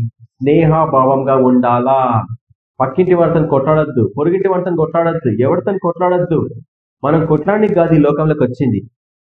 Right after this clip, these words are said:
ప్రతి ఒక్కరిని ప్రభు చెంతకు లాక్కొని పోవడానికి వచ్చినాం ఈ లోకంలోకి. ఎందుకంటే ఇది శాశ్వతం కాదు ఈ స్థలం.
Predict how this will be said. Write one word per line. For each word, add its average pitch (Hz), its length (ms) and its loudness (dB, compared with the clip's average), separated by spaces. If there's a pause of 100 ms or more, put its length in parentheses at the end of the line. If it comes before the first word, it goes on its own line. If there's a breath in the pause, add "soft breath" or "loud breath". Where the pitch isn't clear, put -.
(140)
ప్రతి 165 300 0
ఒక్కరిని 220 280 2
ప్రభు 190 220 2
చెంతకు 185 280 0
లాక్కొని 170 400 -2
పోవడానికి 170 300 0
వచ్చినాం 165 300 -2
ఈ 147 40 2
లోకంలోకి. 143 580 -2
ఎందుకంటే 165 340 -2
ఇది 160 340 -6
శాశ్వతం 151 440 -2
కాదు 147 180 0
ఈ - 20 -6
స్థలం. 123 320 -2